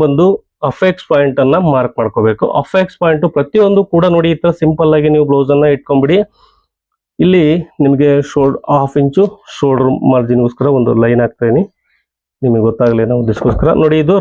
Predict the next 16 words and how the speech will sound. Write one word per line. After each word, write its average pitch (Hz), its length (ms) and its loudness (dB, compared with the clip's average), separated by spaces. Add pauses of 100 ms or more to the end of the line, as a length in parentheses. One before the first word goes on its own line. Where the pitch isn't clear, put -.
ರೆಡಿ 127 200 0
ಬ್ಲೌಸ್. 135 380 0 (3000)
ಈ 165 140 2
ಬ್ಲೌಸ್ 170 260 2
ಹೆಂಗಿದೆಯೋ 156 400 2
ಹಂಗೆ 135 280 2
ನೀವು 143 140 2 (140)
ಫ್ರಂಟ್ 151 300 -2
ಪಾರ್ಟ್ 127 220 -2
ಅನ್ನ 143 120 2 (440)
ಇಟ್ಕೊಂಡ್ಬಿಡಿ. 123 400 0 (460)
ನೋಡಿ, 127 200 0
ಇದು 117 60 0
ಹೆಮ್ಮಿಂಗ್ 139 360 0
ಪಟ್ಟಿ 147 220 -2
ಇಟ್ಕೋಬಾರ್ದು, 113 500 0